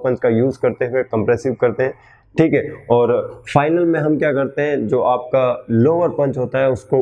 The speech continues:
ऊपर खिसका कर जो आपका compact होता है उसको हम बाहर निकाल लेते हैं। So this is the compaction process। ऑर्डिनरी compaction process में तीन stages होती हैं। पहली stages में we will fill the cavity with the help of the powder metal,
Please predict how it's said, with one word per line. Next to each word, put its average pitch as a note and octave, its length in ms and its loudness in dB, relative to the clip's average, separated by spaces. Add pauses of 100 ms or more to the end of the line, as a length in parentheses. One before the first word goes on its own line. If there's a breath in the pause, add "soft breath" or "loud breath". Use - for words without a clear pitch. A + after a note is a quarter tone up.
(120)
ऊपर B2 260 0
खिसका C3 380 -2
कर C3 260 -2
जो B2+ 100 -2
आपका A#2+ 380 -2 (100)
compact B2 420 0
होता B2+ 200 0
है B2 60 2
उसको A#2+ 220 -2
हम B2+ 220 0
बाहर G#2 240 0
निकाल G2+ 360 0
लेते F#2 220 -4
हैं। F#2 80 -4
So A2 200 0
this C3+ 180 0
is B2+ 100 0
the B2 60 2 (100)
compaction G#2 480 -2
process। A2+ 260 0 (500 loud breath)
ऑर्डिनरी D#3+ 360 2
compaction C3 480 0
process A#2+ 400 0
में A#2+ 100 0
तीन C#3 240 0
stages C3 400 0
होती C3 280 -2
हैं। C#3+ 180 0
पहली B2 200 2
stages A#2 360 0
में A#2+ 180 0 (120)
we A#2+ 160 2
will A#2 120 2 (120)
fill D3 200 4
the C3+ 160 2
cavity A#2+ 460 0
with G#2 120 0
the G#2+ 120 -2
help A#2+ 240 0
of A2 160 2
the G#2+ 80 2 (100)
powder A#2 320 2
metal, C#3 240 -2